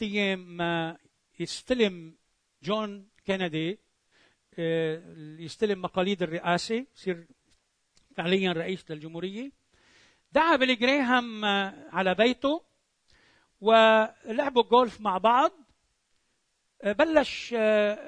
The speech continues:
آه، جون كينيدي يحكي عن السياسة، ولكن كان همه لبيلي جراهام أكتر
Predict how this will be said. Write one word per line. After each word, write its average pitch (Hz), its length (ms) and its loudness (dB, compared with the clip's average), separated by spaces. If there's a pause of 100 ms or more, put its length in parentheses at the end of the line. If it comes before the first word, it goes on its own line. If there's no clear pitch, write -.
(100)
آه، 190 500 -6
جون 214 160 -4
كينيدي 220 320 -2
يحكي 220 380 -6
عن 190 180 -6
السياسة، 196 960 -4 (640)
ولكن 254 560 0 (440)
كان 202 160 -4
همه 214 520 -4 (720)
لبيلي 196 240 -2
جراهام 185 400 -2
أكتر 180 460 -6